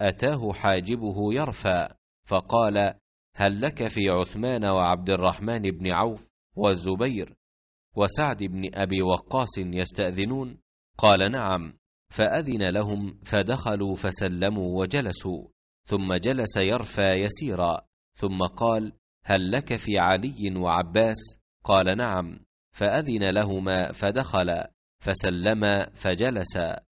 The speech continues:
فقال عباس: 'يا أمير المؤمنين،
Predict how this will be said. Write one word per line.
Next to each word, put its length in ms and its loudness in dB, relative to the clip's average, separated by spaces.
فقال 460 0
عباس: 600 0
'يا 380 4
أمير 320 -2
المؤمنين، 760 -4